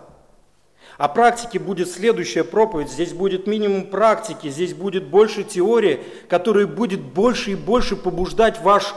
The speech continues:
ум, ваши мозги, ваше сердце к тому, чтобы поразмышлять об этой личности, коей являлся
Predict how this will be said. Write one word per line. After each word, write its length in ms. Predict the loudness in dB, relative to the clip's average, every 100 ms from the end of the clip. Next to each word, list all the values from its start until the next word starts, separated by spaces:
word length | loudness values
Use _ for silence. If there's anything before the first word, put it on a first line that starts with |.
| -2
ум, 280 | 0 2 2
ваши 280 | 2 2 0
мозги, 360 | -2 -2 -4
ваше 320 | -2 -2 -2
сердце 540 | -8 -2 -2 -2 -4 -12 -14 -20
к 60 | 0
тому, 260 | 4 4 4
чтобы 320 | 4 4 6
поразмышлять 760 | 6 4 4 0 4 4 4 0
об 220 | 4 6
этой 220 | 6 4
личности, 720 | 0 0 -2 0 0 0 -2 -4 -8 -2
коей 220 | 2 2
являлся 560 | 2 4 4 4 0